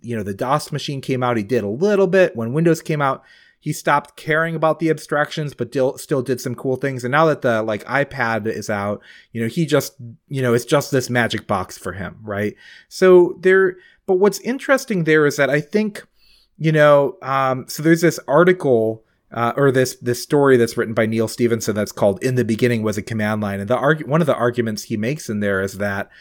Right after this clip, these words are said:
um, uh, in a lot of operating systems, we've intentionally set up this, you know, this barrier where, um, you know, well, you're not supposed to touch those computery things under the hood, right? Tho-, those are for, you know, the, the people who are making this for you.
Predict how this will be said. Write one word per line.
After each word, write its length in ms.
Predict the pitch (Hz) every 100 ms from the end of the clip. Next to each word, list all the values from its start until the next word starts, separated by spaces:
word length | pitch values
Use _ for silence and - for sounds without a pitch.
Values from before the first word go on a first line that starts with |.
| - _ -
um, 440 | 107 110 110 104 _ -
uh, 160 | 123 127
in 80 |
a 80 | 135
lot 240 | 127 156 175
of 100 | 151
operating 420 | 139 143 131 123
systems, 420 | 113 110 120 113
we've 180 | 117 117
intentionally 580 | 113 - 143 - 135 117
set 240 | - 120
up 200 | 120 -
this, 260 | 117 - - _ _ _ -
you 100 | 123
know, 120 | 117
this 200 | 127 123
barrier 560 | 117 196 208 190 160
where, 540 | 139 139 131 127 127 123
um, 460 | 123 120 117 110 - _ _ -
you 100 | 131
know, 140 | 127
well, 360 | 123 170 180 180
you're 200 | 175 196
not 300 | 190 190 -
supposed 440 | 165 - 147 -
to 60 | 123
touch 380 | - 120 113 -
those 240 | 107 95
computery 640 | - 101 - 107 107 95 92
things 320 | 98 87 87
under 240 | 90 82
the 120 | 82 87
hood, 260 | 98 - _
right? 200 | 104 110
Tho-, 280 | 175 196 190
those 280 | 226 233 190
are 100 | 156
for, 500 | - 131 127 120 117 _ - _
you 160 | 135 131
know, 320 | 123 120 120
the, 220 | 113 120
the 120 | 117 156
people 300 | 233 220 135
who 200 | 131 143
are 60 |
making 480 | 110 110 113 117 104
this 180 | 95 -
for 240 | - 90
you. 240 | 82 80